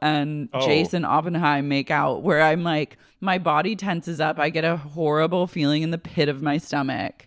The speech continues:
Speaker 2: When
Speaker 1: When they even touch each other, like, in a romantic way, I
Speaker 2: Even looking at, Jason f-, flicked his fingers at her from across the pool in Mykonos, and she went, and I was like, "This is awkward."
Speaker 1: This is fate.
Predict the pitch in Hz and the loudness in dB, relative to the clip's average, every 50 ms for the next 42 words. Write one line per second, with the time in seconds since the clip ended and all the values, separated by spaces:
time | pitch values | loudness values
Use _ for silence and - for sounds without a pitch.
0 | _ _ _ 110 117 123 127 120 107 - _ _ - 220 226 240 277 262 - 185 | _ _ _ -6 -4 -2 -2 -4 -6 -10 _ _ -6 -4 0 0 0 0 0 -4
1 | 208 190 277 294 285 - - - - 165 156 - - - 160 151 - 175 156 143 | -4 -2 0 -2 -2 -4 -8 -4 -2 -2 -2 -2 -6 -8 -8 -6 -2 0 0 0
2 | 139 139 139 139 135 143 143 131 135 - - 143 143 139 135 123 139 135 135 131 | 2 0 0 0 0 -2 -2 -2 -4 -6 -4 -4 -2 -2 -2 0 0 0 0 0
3 | 131 131 131 131 170 143 - - 147 123 113 117 123 127 147 165 175 - - _ | -2 -2 -2 -2 -4 -4 -4 -4 -2 0 0 2 2 2 2 0 0 -2 -4 _
4 | 147 147 139 135 135 135 135 135 131 131 143 - _ - 135 160 214 196 139 120 | 0 2 2 2 2 0 0 -2 -2 -4 -6 -8 _ -6 -4 -4 -2 -2 0 -2
5 | 139 - 208 185 131 104 110 - 127 123 139 - - 156 139 120 104 - - - | -2 -2 -4 -6 -6 -6 -4 -2 0 0 0 -2 -4 -6 -6 -6 -8 -12 -16 -20
6 | - _ _ _ - - 113 120 - - 120 110 - - 101 95 92 101 110 113 | -20 _ _ _ -6 -4 -2 -2 -2 -6 -10 -10 -8 -8 -6 -4 -4 -2 -2 0
7 | 120 120 120 120 127 117 104 - - 98 98 98 - - 104 90 95 98 92 95 | 0 -2 -2 -4 -6 -6 -6 -2 0 0 -2 -2 -4 -8 -12 -8 -6 -4 -4 -2
8 | 95 90 87 90 90 - - 101 110 110 - - 104 - - 110 98 90 85 - | -4 -4 -4 -6 -6 -6 -6 -6 -6 -6 -8 -8 -12 -8 -6 -4 -4 -4 -6 -8
9 | - _ _ _ _ _ _ - 101 113 117 113 110 120 113 90 67 - - 95 | -12 _ _ _ _ _ _ -8 -4 -4 -4 -2 -2 -4 -4 -4 -8 -14 -10 -8
10 | 104 123 147 156 165 139 - - 71 76 87 98 - 82 80 69 69 78 92 110 | -8 -8 -6 -8 -10 -10 -8 -6 -4 -4 -4 -6 -6 -8 -10 -10 -10 -12 -14 -12
11 | - 180 190 202 247 247 226 - - - - 240 269 285 175 98 78 - | -8 -8 -4 -4 -4 -4 -6 -8 -8 -6 -4 -2 0 0 -2 -2 -4 -6